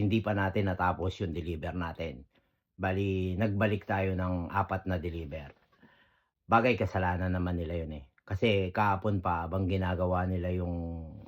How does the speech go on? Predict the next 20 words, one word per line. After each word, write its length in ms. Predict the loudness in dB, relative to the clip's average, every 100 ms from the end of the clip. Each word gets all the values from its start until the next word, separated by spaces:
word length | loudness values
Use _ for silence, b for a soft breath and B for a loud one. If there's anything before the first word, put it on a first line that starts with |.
| -18 -4
ah, 400 | 0 2 2 2
rota, 480 | 2 0 -4 -8 -16 b b b b
sinasabi 560 | 0 2 4 4 4 0
ko 80 | -2
sa 160 | 0
kanila 320 | 0 2 2
na 80 | 0
hindi 400 | 2 2 4 4
okay 480 | 2 2 2 2 0
yung 80 | 0
gagawin 480 | 0 0 -2 -2 -4
nila. 240 | -4 -6 -8 _ b b b b
Kasi 320 | -2 2 4 4
yung 160 | 2
gumagawa 640 | 2 4 4 4 4 6 4
ng, 200 | 2 2 2 2 0 -2 -4 _ _
ah, 400 | -2 0 2 2
rota, 560 | 4 2 2 -2 -4 -10 b b _
sinaksakan 640 | 0 0 2 2 2 4
niya 240 | 4 2